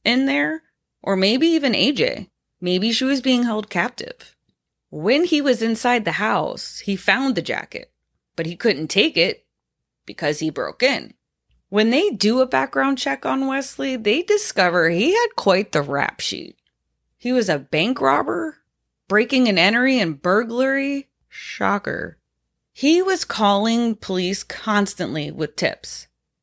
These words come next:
"I got a tip that this is over here. I got a tip that this is over there." They decide, "Let's go check that gas station video surveillance.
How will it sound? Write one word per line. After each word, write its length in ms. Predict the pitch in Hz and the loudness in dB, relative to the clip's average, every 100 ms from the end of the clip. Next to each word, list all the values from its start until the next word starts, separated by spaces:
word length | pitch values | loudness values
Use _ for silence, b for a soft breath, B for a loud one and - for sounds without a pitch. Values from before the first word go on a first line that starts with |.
| _ _ _ _ _ | _ _ _ _ _
"I 80 | - | 0
got 180 | 220 320 | 2 4
a 60 | |
tip 320 | - 349 330 - | 4 2 2 2
that 240 | 277 277 | 0 0
this 160 | 262 262 | -2 -4
is 120 | 254 | 0
over 240 | 247 240 | 0 0
here. 440 | 226 196 - - - | -2 -4 -6 -10 -8
I 80 | 190 | 0
got 220 | 247 294 | 2 2
a 40 | |
tip 380 | 302 - 320 - | 0 0 -2 0
that 240 | - - | -2 -2
this 220 | - 247 254 | -4 -8 -6
is 100 | 233 | -4
over 240 | 240 233 | -4 -4
there." 440 | 226 170 - - _ _ _ _ _ _ _ | -6 -6 -10 -16 _ _ _ _ _ _ _
They 180 | - 330 | 2 2
decide, 680 | 370 392 269 262 254 240 - | 4 2 2 4 2 2 -4
"Let's 440 | - 170 214 381 - | -8 -4 0 0 0
go 140 | 427 | 0
check 300 | 427 269 - | 2 0 2
that 280 | 185 180 - | 2 2 2
gas 240 | 165 156 | 0 0
station 720 | - 170 156 - 151 147 151 - - | 0 0 0 -2 -4 -8 -12 -16 -6
video 380 | 170 165 - | -2 0 0
surveillance. 840 | 139 151 135 127 - - - - | 0 -2 -4 -6 -8 -12 -12 -14